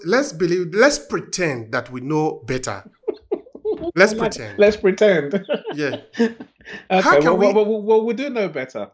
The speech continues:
Speaker 1: <laughs> How can we help in trying to do this connection so that, uh, a lot of businesses in Nigeria can benefit, uh, thanks to our effort, and in this way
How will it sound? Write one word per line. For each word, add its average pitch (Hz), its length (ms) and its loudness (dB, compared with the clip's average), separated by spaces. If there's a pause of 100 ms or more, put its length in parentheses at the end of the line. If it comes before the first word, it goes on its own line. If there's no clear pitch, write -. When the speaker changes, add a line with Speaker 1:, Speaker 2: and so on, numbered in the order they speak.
(100)
Speaker 1:
<laughs> - 160 -14 (1000)
How 294 100 2
can 240 180 -4
we 233 160 -4
help 156 360 -6 (580)
in 156 220 -4 (220)
trying 202 280 0
to 190 100 -8
do 180 160 -10
this 175 200 -8
connection 131 640 -10 (320)
so - 120 -8
that, 156 320 -4
uh, 135 200 -6 (200)
a 147 40 -4
lot 190 120 -4
of 139 180 -8
businesses 160 760 -12
in 143 120 -14
Nigeria 123 840 -10
can 123 220 -14
benefit, 147 600 -12 (260)
uh, 117 280 -8 (480)
thanks 175 320 -6
to 147 220 -8
our 120 280 -8
effort, 131 520 -8 (260)
and 135 160 -8
in 131 40 -10
this 180 220 -10
way 147 280 -10